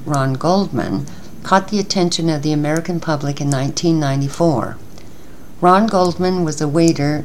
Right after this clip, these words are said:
in a restaurant Nicole often visited with her friends. She had lunch with her girlfriends and left her sunglasses on the table. Goldman offered to return them to her after work. In the early morning hours of June thirteenth,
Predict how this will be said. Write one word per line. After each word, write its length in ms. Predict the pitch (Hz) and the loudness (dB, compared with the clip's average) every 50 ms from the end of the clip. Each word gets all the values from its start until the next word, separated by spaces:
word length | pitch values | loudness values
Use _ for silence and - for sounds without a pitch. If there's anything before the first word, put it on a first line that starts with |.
| - | -2
in 120 | 165 165 151 | -2 0 0
a 40 | 139 | 0
restaurant 480 | 135 147 160 - - - 151 151 - | 0 0 0 0 0 0 -2 -2 0
Nicole 420 | - 147 - - 160 160 151 - - - | -2 -4 -4 0 0 0 0 0 0 2
often 340 | 170 185 185 - 170 165 156 | 2 2 2 2 2 2 2
visited 500 | 156 156 135 - 165 131 139 139 139 131 | 2 2 2 2 2 2 0 -2 -2 -2
with 160 | 131 120 - | -6 -6 -6
her 120 | 131 120 | -8 -8
friends. 640 | - - - - 180 143 110 95 - - - - - - - - - - - - - - - - - | -8 -6 -2 2 2 2 2 0 -2 -4 -6 -8 -10 -14 -14 -14 -14 -14 -12 -14 -14 -14 -14 -12 -6
She 200 | - - 220 214 | -2 2 4 6
had 180 | 196 208 185 160 | 6 6 4 4
lunch 300 | 160 180 202 226 - - | 2 2 2 2 0 -2
with 120 | 208 170 | -4 -2
her 80 | 185 160 | -2 -2
girlfriends 840 | 139 156 160 156 147 139 - - 113 110 110 131 135 - - - - - - - | 0 0 2 2 0 0 -2 -2 0 0 0 0 -2 -4 -8 -10 -10 -10 -4 2
and 140 | 160 165 | 4 4
left 220 | 170 170 165 - - | 4 4 2 0 0
her 60 | 190 | 0
sunglasses 720 | - - 175 165 160 156 143 135 135 135 - - - - | 2 2 4 2 2 2 2 0 0 0 2 4 4 4
on 140 | 139 123 123 | 4 2 -2
the 80 | 120 - | -4 -4
table. 540 | - - 196 185 180 160 131 87 82 - - - - - - - - - - - - - | -4 -2 0 2 2 2 0 -2 -6 -6 -10 -12 -14 -14 -14 -14 -14 -14 -14 -14 -10 2
Goldman 500 | - 180 190 208 202 - 202 175 165 160 - | 4 6 6 6 4 2 2 2 2 2 2
offered 360 | 151 160 156 - 160 143 - | 2 0 2 0 -6 -8 -6
to 160 | - 151 143 | -6 -6 -4
return 480 | 139 143 139 - - - 202 208 202 160 | -4 -4 -4 -6 -4 0 0 2 2 2
them 160 | 131 127 143 | 0 0 -2
to 100 | 139 131 | -4 -2
her 280 | 131 135 127 127 - - | -2 -2 -4 -4 -4 -4
after 300 | 135 135 - - 131 139 | -4 -4 -2 -4 -4 -4
work. 400 | 131 127 120 - - - - - - - - - - - - - - - - - - - - - - - - - - | -2 -2 -4 -6 -6 -10 -12 -14 -14 -14 -14 -14 -14 -14 -14 -14 -14 -14 -14 -14 -14 -14 -14 -14 -14 -14 -10 0 4
In 100 | 180 175 | 4 4
the 140 | - - | 4 4
early 240 | - 196 202 220 247 | 2 2 2 2 2
morning 360 | 233 208 185 180 180 175 170 | 2 4 4 4 4 4 2
hours 340 | 156 143 139 143 143 143 - | 2 2 0 0 -2 -2 -2
of 160 | 151 135 - | -4 -4 -4
June 320 | - - 175 185 185 185 185 | -2 0 0 2 2 0 -2
thirteenth, 720 | - 170 170 170 170 - - - 165 127 107 - - - | 0 0 0 0 0 -4 -2 -2 0 0 0 -2 -4 -10